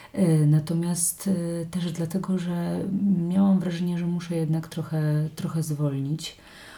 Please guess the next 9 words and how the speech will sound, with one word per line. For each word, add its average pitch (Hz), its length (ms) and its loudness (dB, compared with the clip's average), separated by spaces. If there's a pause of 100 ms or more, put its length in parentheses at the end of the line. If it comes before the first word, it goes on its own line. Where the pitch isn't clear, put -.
(180)
W 160 80 0
związku 160 460 0
z - 80 -8
tym 156 220 0
teraz, 151 540 -2
e, 170 40 -4 (520)
snuję 160 480 2
jakieś 147 340 -4
plany, 135 640 -2